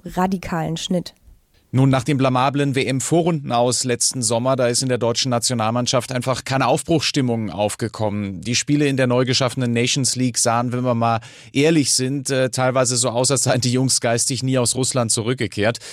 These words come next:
Speaker 2: Der sanfte Umbruch hat nicht funktioniert. Die Folge war bekanntlich der Abstieg aus der höchsten Klasse. Und nun erklärt Bundestrainer Löw mit der Ausbotung von Boateng, Hummels und Müller eben dieses Jahr zum Jahr des Neubeginns. Die Mannschaft soll jetzt in der E-M-Quali ein neues Gesicht bekommen.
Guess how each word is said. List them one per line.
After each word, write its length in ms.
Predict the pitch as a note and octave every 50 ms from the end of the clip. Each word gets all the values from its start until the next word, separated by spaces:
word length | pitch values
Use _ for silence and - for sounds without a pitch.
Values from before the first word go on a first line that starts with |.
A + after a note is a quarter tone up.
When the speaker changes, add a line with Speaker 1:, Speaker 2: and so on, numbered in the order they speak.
| - - - - -
Speaker 2:
Der 100 | A#2+ B2+
sanfte 460 | A2+ - A#2+ C3+ E3 E3+ - - D#3+
Umbruch 540 | - - D#3+ E3+ D#3+ D#3 D3 D#3 C#3 - -
hat 260 | - - C3 C3 -
nicht 160 | C#3 C3+ B2+
funktioniert. 680 | - - C#3+ C3+ - - - B2+ B2+ D3 D3+ B2+ G#2+ -
Die 80 | G#2 G2+
Folge 380 | - - A#2+ B2+ B2+ C#3 A2
war 140 | A#2+ A#2 A#2+
bekanntlich 460 | A2+ B2 - B2 A#2+ A#2 - A#2 -
der 160 | - A#2+ G#2+
Abstieg 400 | C3+ D3 - - C#3 B2 G2+ -
aus 180 | A2+ A2+ A#2+ A2+
der 140 | - B2 G#2+
höchsten 340 | G#2+ A2 G#2 - - A2 G#2
Klasse. 380 | - A2 G#2 G2+ - C#3+ B2+ - - - - - - -
Und 460 | - A2+ A2 A2 A2+ A2 - - -
nun 160 | A2+ A2+ A#2
erklärt 340 | A#2 A2 - A#2+ A2+ G#2+ -
Bundestrainer 540 | - A#2 A2+ A2 G#2 - - A#2+ A2+ A2 G#2+
Löw 280 | G#2 G#2 A2 A#2+ A2+ -
mit 140 | A#2+ F#2+
der 140 | A2+ G#2+ F#2
Ausbotung 640 | A#2+ D3 C#3+ - - C#3+ C3+ C3 - C3 A#2+ A#2 G#2+
von 240 | - - A#2 A#2 G2+
Boateng, 500 | A2+ A2+ A2 G#2 - A#2 A2+ A2 A2 G#2
Hummels 340 | A2+ A2 A2+ A2+ G#2+ - -
und 220 | - A2 G2+ -
Müller 300 | A2 G#2+ G#2+ A2 A2 G2+
eben 260 | F#2 G#2+ G2+ G#2+ G#2 - -
dieses 320 | C3 D#3 C#3+ D#3+ C#3+ -
Jahr 300 | - B2 A#2+ B2 B2+ A2+
zum 200 | - - C3+ A#2+
Jahr 300 | A#2+ G#2+ A2 G#2 A2 A2
des 220 | F#2+ - A2+ G#2 -
Neubeginns. 640 | A2 G#2+ C3 E3+ D#3+ D3+ B2 A2+ C3 C3 B2+ - - - - - - - -
Die 60 | A#2+
Mannschaft 420 | G#2 G#2 G#2+ A2 - A#2 A2 - -
soll 160 | - G#2+ G#2+
jetzt 300 | G2+ G2+ G#2 - - -
in 100 | G2+ A2
der 140 | G#2+ G#2 G2+
E-M-Quali 640 | G2 F#2+ D2+ G2 G2+ F#2+ - - G2 F#2 F#2 G2 -
ein 180 | - - G2+ G2
neues 360 | F#2+ G2 G2 G#2 G#2 G2+ -
Gesicht 320 | - G2+ F2 F#2 F2 - -
bekommen. 400 | - F2+ - F2+ E2+ E2 -